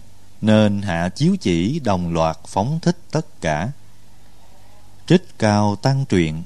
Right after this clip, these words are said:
tập hai. Sự tích bốn mươi tám. Triều nhà Đường, niên hiệu Trinh Quán. Tại tỉnh Hà Đông, có người tên Đổng Hồng,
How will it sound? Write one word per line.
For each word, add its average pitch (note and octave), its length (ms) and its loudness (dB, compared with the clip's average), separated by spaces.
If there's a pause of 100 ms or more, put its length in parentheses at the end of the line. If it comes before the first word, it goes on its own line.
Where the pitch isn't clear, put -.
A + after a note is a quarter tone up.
(120)
tập - 240 -2
hai. G2+ 360 -2 (3500)
Sự G2 380 2
tích - 320 6 (100)
bốn C3 300 6
mươi A2+ 140 4
tám. A#2 380 2 (920)
Triều A2 320 10
nhà G2+ 240 6
Đường, F#2+ 360 4 (340)
niên D3 260 6
hiệu F2 360 2
Trinh C3 300 4
Quán. B2 320 4 (760)
Tại F#2 320 4
tỉnh A2+ 240 2
Hà F2+ 280 2
Đông, G#2+ 320 0 (440)
có C#3+ 180 6
người G2+ 340 4
tên C#3 300 4
Đổng G#2 280 2
Hồng, F2+ 320 0